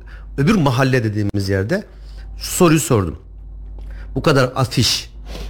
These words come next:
sizin fikrinizi değiştirir mi, değiştirmez mi?" gibisinden bir soru sorduğunda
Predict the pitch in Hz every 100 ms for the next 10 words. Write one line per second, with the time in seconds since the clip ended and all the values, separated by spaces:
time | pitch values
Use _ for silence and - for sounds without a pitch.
0 | - - - - 135 - - 104 117 127
1 | 98 - - 87 135 95 - 80 80 76
2 | 65 65 - 170 143 - 95 104 170 165
3 | 135 139 120 - 90 85 90 120